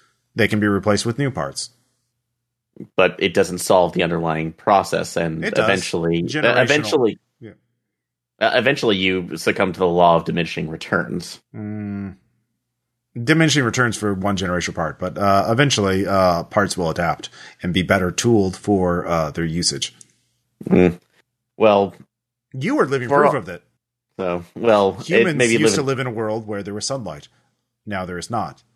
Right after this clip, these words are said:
Speaker 1: You have adapted.
Speaker 2: But what if we could bring that back? Because
Speaker 1: Yes.
Speaker 2: that could bring, uh,
Speaker 1: That would be an alternative fuel source.
Speaker 2: one that potentially would be just as inexhaustible as the one that would, that's, like, bro-,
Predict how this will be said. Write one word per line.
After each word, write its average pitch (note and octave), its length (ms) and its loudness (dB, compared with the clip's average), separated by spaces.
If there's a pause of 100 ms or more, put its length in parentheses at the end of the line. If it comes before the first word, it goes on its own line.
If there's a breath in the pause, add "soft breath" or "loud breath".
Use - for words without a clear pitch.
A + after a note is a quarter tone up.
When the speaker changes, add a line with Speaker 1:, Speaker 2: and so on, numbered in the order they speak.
Speaker 1:
You A2 120 -8
have F#2+ 80 -6
adapted. F2 440 -8 (760)
Speaker 2:
But - 100 0
what G3 120 4
if A#3 100 0
we G#3 80 -2
could F3+ 140 -2
bring D#3 200 0
that F#2 200 0
back? E2+ 480 0 (720)
Because G#2+ 260 4
Speaker 1:
Yes. G#2 160 4
Speaker 2:
that A2+ 60 -2
could G2+ 80 -10
bring, G#2 240 4
uh, G#2+ 360 0 (400)
Speaker 1:
That C#3+ 160 2
would C#3+ 120 2
be C#3 80 -2
an C3 80 -2
alternative A#2 440 -6
fuel G#2+ 220 -8
source. E2+ 320 -14 (960)
Speaker 2:
one G2+ 280 2
that G2 160 4 (200)
potentially F#2 540 0
would F2+ 260 2
be F2+ 460 -2
just - 180 0
as E2+ 140 -8
inexhaustible F2 760 0
as E2+ 140 -2
the F#2 60 -2
one E2+ 280 2
that E2+ 120 2
would, F2 200 -2
that's, G2+ 240 2
like, F#2+ 240 0
bro-, F#2+ 160 2